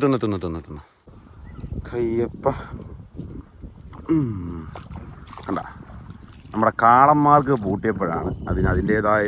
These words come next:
ഒരു ഭംഗി ഉണ്ടാവുന്നത്. ഈ ട്രാക്ടറിന് പൂട്ടുന്നതിൻ്റെ പ്രശ്നം എന്താണെന്ന് വെച്ച് കഴിഞ്ഞാൽ എളുപ്പമാണ്, സംഭവം ഓക്കെയാണ്, എല്ലാം അടിപൊളിയാണ്. പക്ഷേ ട്രാക്ടറിന് പൂട്ടുന്ന കണ്ടത്തിൻ്റെ പ്രത്യേകത എന്ന് പറഞ്ഞാൽ നടക്കാൻ പറ്റത്തില്ല, പുതച്ചിലായിരിക്കും. കാളന്മാർക്ക് മരം അടിച്ച് പൂട്ടിയെടുക്കുന്ന കണ്ടത്തിൻ്റെ ആ ഒരു ഭംഗിയുണ്ട്.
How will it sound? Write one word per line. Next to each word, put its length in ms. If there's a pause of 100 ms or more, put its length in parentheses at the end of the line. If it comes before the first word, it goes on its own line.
ഒരു 100 (160)
ഭംഗി 380
ഉണ്ടാവുന്നത്. 340 (540)
ഈ 40 (120)
ട്രാക്ടറിന് 560
പൂട്ടുന്നതിൻ്റെ 440
പ്രശ്നം 320
എന്താണെന്ന് 240
വെച്ച് 200
കഴിഞ്ഞാൽ 280 (500)
എളുപ്പമാണ്, 520 (440)
സംഭവം 300 (140)
ഓക്കെയാണ്, 340
എല്ലാം 160
അടിപൊളിയാണ്. 420
പക്ഷേ 200 (560)
ട്രാക്ടറിന് 560
പൂട്ടുന്ന 300 (100)
കണ്ടത്തിൻ്റെ 420
പ്രത്യേകത 200
എന്ന് 100
പറഞ്ഞാൽ 240
നടക്കാൻ 380
പറ്റത്തില്ല, 260 (100)
പുതച്ചിലായിരിക്കും. 580 (460)
കാളന്മാർക്ക് 640 (100)
മരം 260
അടിച്ച് 240 (100)
പൂട്ടിയെടുക്കുന്ന 560 (120)
കണ്ടത്തിൻ്റെ 580
ആ 20 (120)
ഒരു 120 (560)
ഭംഗിയുണ്ട്. 480